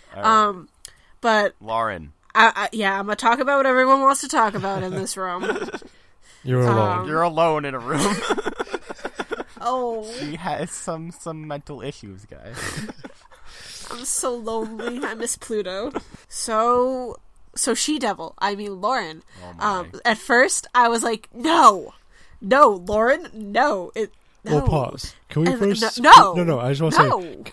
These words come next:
Speaker 3: before you g-, get into it, let's talk about the reveal. About the whole,
Speaker 2: I
Speaker 3: the
Speaker 2: liked
Speaker 3: whole
Speaker 2: Corey's
Speaker 3: interaction.
Speaker 2: scream.
Speaker 3: Yeah, we get, we get, was it, "Dear Corey, I think we really have a future."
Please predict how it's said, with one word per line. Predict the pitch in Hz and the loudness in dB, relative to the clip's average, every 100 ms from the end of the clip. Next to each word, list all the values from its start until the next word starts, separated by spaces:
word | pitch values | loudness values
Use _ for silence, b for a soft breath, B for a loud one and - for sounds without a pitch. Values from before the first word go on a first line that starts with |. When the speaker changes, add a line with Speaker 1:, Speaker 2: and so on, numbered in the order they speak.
| - | -4
Speaker 3:
before | 147 - 226 | -4 0 0
you | 233 156 | 0 -2
g-, | 143 | -6
get | 120 139 | -2 0
into | 131 120 117 | 0 -4 -4
it, | |
let's | 110 - | -4 -2
talk | 156 151 | -2 -2
about | 156 147 | -4 -6
the | 113 | -6
reveal. | 107 98 117 - 127 - - _ _ _ _ _ _ b b b b b _ - | -4 -4 -4 -6 -12 -16 -20 _ _ _ _ _ _ b b b b b _ -6
About | 127 131 131 | 0 0 0
the | 127 | -2
whole, | 123 139 | 2 6
Speaker 2:
I | 262 | 8
Speaker 3:
the | 269 | 8
Speaker 2:
liked | 277 147 | 8 6
Speaker 3:
whole | 151 | 4
Speaker 2:
Corey's | - 285 240 226 | 4 4 4 2
Speaker 3:
interaction. | |
Speaker 2:
scream. | - - 220 214 190 | 0 0 -2 -2 0
Speaker 3:
Yeah, | 151 123 120 | 2 2 0
we | 131 | -4
get, | 139 143 | -2 -2
we | 139 | 0
get, | 139 - b b b - | -2 -4 b b b -10
was | 123 | -6
it, | 123 - _ _ | -6 -8 _ _
"Dear | - 180 | -10 -10
Corey, | - - 120 104 | -8 -6 -6 -6
I | 123 | -8
think | 175 165 156 | -10 -12 -8
we | |
really | 135 127 | -6 -4
have | 139 | -6
a | |
future." | 143 - | -8 -14